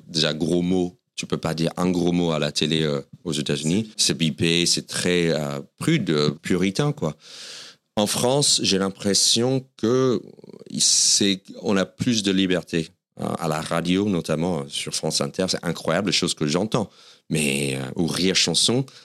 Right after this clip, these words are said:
Parce que parfois, j'écoute Rire Chanson avec mes enfants, je dois changer la, de station, quoi, parce que c'est un, de,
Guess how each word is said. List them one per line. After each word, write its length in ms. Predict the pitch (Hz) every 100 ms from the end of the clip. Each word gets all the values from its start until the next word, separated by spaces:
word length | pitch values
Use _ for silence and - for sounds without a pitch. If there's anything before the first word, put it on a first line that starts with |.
| _
Parce 160 | 90
que 40 | 87
parfois, 300 | 87 - 101
j'écoute 340 | 85 - 90
Rire 240 | 82 90 87
Chanson 260 | - 85
avec 240 | 82 78 -
mes 140 | 78
enfants, 240 | 78 - 135
je 80 | 85
dois 200 | 76 78
changer 380 | - 82 80
la, 300 | 73 73 73 69 - - - _ 82
de 80 |
station, 420 | 76 - 98 170 185
quoi, 160 | 107
parce 220 | 95 -
que 120 | 151 87
c'est 240 | - 85
un, 120 | 87
de, 500 | 98 92 76 90 92